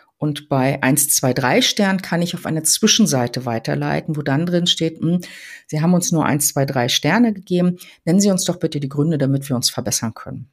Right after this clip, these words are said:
So, und dann kann ich, dann kann ich die, die Bewertungen schon mal ein bisschen abfedern und ein bisschen anfangen. Und dann bekomme ich die negative Bewertung in dieses Tool rein.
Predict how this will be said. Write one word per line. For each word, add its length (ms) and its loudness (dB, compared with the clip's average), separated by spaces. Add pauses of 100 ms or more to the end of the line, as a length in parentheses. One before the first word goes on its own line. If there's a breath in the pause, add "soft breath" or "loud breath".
So, 120 -8
und 100 -2
dann 100 -2
kann 220 2
ich, 240 0
dann 140 -2
kann 160 0
ich 180 -2
die, 340 -2
die 100 -6
Bewertungen 880 2 (240 loud breath)
schon 260 4
mal 80 8
ein 80 6
bisschen 380 2
abfedern 560 0
und 160 -2
ein 40 0
bisschen 320 -2
anfangen. 460 2
Und 140 -4
dann 80 -2
bekomme 320 -4
ich 100 -6
die 80 -6
negative 480 0
Bewertung 540 -4
in 80 -6
dieses 280 -8
Tool 240 2
rein. 340 2